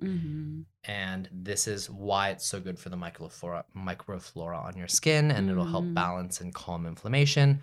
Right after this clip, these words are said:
Speaker 2: But I'm not gonna say buy it. Like, this is the information. These, this is what consumers are, are saying, and you make the decision. Because I think there's just, I don't like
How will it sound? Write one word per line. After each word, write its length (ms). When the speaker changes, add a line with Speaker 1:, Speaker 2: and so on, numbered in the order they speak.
Speaker 2:
But 340
I'm 160
not 120
gonna 140
say 140
buy 340
it. 200
Like, 140
this 200
is 80
the 100
information. 1120
These, 240
this 240
is 60
what 160
consumers 520
are, 240
are 60
saying, 480
and 420
you 180
make 220
the 60
decision. 500
Because 260
I 80
think 420
there's 200
just, 500
I 160
don't 260
like 260